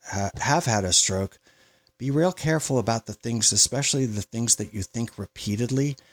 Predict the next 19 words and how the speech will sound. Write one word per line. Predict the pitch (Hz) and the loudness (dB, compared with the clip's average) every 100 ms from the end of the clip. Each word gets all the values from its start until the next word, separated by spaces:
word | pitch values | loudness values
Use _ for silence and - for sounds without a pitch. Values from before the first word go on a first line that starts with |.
| _ _ | _ _
because | 110 117 104 | -4 0 0
those | 113 120 117 - _ - | 0 0 0 0 _ -6
things | 117 113 - | -2 -2 -2
will | 104 | -2
leave | 101 117 117 | 0 0 0
an | 110 | 0
imprint | 110 110 - 104 - | -2 -4 -4 -4 -4
on | 104 101 | -4 -2
your | 101 | -4
brain. | 110 113 104 90 | -2 -2 0 -2
And | 98 | 0
this | 101 - | 2 2
is, | 123 120 - - - | 2 2 2 0 -4
you | 120 | -2
know, | 104 | 0
as | 104 104 | 0 0
I | |
said, | 104 - 120 104 | 2 2 2 0
the, | 90 90 | -2 -6